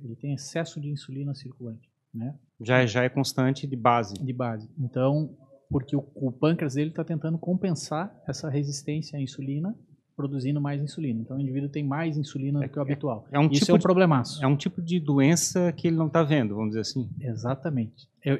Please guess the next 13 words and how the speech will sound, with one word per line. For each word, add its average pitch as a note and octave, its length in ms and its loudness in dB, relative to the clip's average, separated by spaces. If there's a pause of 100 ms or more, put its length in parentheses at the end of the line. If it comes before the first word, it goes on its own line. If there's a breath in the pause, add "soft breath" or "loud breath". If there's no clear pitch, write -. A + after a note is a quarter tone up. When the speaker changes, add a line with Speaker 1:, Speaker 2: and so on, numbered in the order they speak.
Speaker 1:
eu C3+ 120 -4
diria B2+ 260 0
que D3 100 -8
é D#3+ 40 4
uma D#3+ 120 2
epidemia D3 640 0
ignorada, D3 680 0 (180)
tá? A#2+ 220 -4
Porque C3+ 400 -6
hoje D3+ 340 0
deve C#3 280 -2
afetar C3+ 540 -6
aí, D#3 720 -2